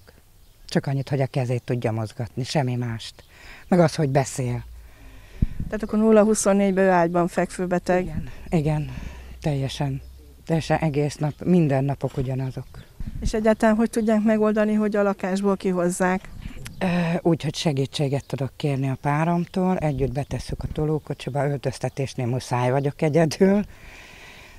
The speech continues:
Speaker 1: de így betesszük a tolókocsiba együtt, és akkor ki tudjuk hozni.
Speaker 2: Úgy tudom, hogy ez egy speciális, ö, tolószék, mert
Speaker 1: Igen.
Speaker 2: hogy ő nem tudja irányítani.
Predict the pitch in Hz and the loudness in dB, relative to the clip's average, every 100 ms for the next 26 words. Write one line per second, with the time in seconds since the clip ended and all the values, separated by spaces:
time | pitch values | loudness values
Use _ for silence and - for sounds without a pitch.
0 | - - - 156 151 151 147 143 131 131 | -20 -20 -4 0 4 4 4 0 0 0
1 | - 127 - - - 160 147 - 131 - | -2 -6 -6 -10 -4 -2 -2 -2 -6 -6
2 | 127 - 147 135 - 135 - 135 127 - | -6 -4 -4 -4 -4 -6 -6 -6 -8 -6
3 | 127 131 120 131 - 131 123 123 127 - | -6 -6 -6 -8 -6 -8 -6 -8 -10 -12
4 | - - - - - - - - - - | -20 -20 -20 -8 -6 -6 -10 -18 -16 -16
5 | - - 220 226 220 214 214 208 208 - | -12 -2 0 2 2 4 2 2 0 0
6 | 214 196 202 185 190 190 - 190 190 196 | -2 0 -2 0 0 -2 -2 0 2 2
7 | 190 196 196 196 196 196 - 208 233 - | 0 -2 -2 -2 -2 -2 0 0 0 -4
8 | - - 170 175 135 185 170 180 180 175 | -14 -6 -4 -4 -4 -6 -2 -2 0 -2
9 | - 185 175 170 160 165 175 175 170 | -4 -2 0 0 0 -2 -4 -4 -6